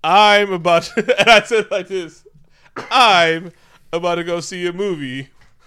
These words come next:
where monsters are gonna eat each other. <laughs> Would you like to go?" And she was like, "What's it about?" And I was like, "It's Rampage." And I was like, "Here's the trailer." She didn't even watch the trailer. She was like,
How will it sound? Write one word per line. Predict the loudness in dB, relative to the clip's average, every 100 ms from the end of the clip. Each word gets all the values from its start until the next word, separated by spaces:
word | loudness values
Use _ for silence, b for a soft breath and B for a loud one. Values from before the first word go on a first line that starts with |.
| b
where | -14 -4
monsters | -2 -2 -4 -10
are |
gonna | -8
eat | -8 -8
each | -8
other. | -8 -8 -14 -18 -16
<laughs> | -16 _ _ -20 -20 -20 -8
Would | -2 -2
you | -2
like | -4 -4
to | -2
go?" | -2 -2
And | -4
she | -8 -10
was | -8
like, | -8 -8 -10 _ _ _ _ _ _ _ -20 -20 -20 -20 -20 -20 -20 _ _ -12
"What's | -10 -8
it | -4
about?" | -2 0 0
And |
I | -4
was | -4
like, | -8
"It's | -10 -8
Rampage." | -6 -4 -4 -6 -6 -8
And | -10
I |
was | -10
like, | -10 -12 -16 b b b b
"Here's | -8 -6 -6
the | -8
trailer." | -4 -4 -6 -10
She | -10 -6
didn't | -4
even | -2
watch | -2 -2
the | -2
trailer. | 0 2 0
She | -6
was | -10
like, | -10